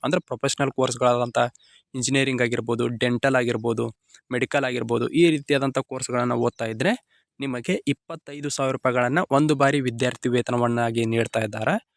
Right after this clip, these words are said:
ನೀವೇನಾದ್ರೂ ಸಾಮಾನ್ಯ ಪದವಿ ಪೂರ್ವ ಕೋರ್ಸ್‌ಗಳು, ಅಂದ್ರೆ ಬಿ ಎ, ಬಿ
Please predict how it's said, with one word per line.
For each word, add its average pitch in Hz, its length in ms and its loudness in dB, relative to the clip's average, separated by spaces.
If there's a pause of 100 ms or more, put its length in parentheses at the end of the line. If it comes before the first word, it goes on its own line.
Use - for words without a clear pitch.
(240)
ನೀವೇನಾದ್ರೂ 165 460 0
ಸಾಮಾನ್ಯ 139 420 0
ಪದವಿ 135 300 -4
ಪೂರ್ವ 131 320 4
ಕೋರ್ಸ್‌ಗಳು, 117 500 0
ಅಂದ್ರೆ 123 360 0
ಬಿ 120 240 -2
ಎ, 127 200 4
ಬಿ 120 160 0